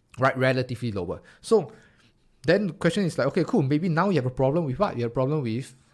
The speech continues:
the sales portion, right? Maybe you have a problem with, okay, you're not sure what concept to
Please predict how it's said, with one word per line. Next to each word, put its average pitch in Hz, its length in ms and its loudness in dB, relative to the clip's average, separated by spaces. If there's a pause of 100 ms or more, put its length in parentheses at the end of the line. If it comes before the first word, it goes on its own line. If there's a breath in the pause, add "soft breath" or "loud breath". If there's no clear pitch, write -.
(120)
the 113 100 -6
sales 214 300 0
portion, 95 320 -8
right? 165 320 -8
Maybe 143 200 -2
you 143 60 2
have 117 80 -2
a 107 60 -6
problem 131 280 0
with, 110 200 -6
okay, 123 160 -8
you're 101 240 -4
not 120 140 -4
sure 139 100 -2
what 123 140 0
concept 113 320 -4
to 90 120 -12